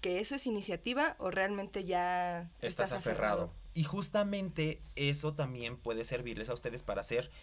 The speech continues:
Speaker 2: esos amigos. Si tienen un ami-, así su mejor amigo, un amigo de muchísima confianza,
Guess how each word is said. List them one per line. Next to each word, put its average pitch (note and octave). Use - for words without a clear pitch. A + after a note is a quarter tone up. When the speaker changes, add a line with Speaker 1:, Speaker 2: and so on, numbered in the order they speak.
Speaker 2:
esos D3
amigos. D#3+
Si -
tienen G3
un F#3+
ami-, D#3+
así -
su D3
mejor D#3
amigo, D3+
un B2
amigo D3+
de C3+
muchísima C#3+
confianza, A2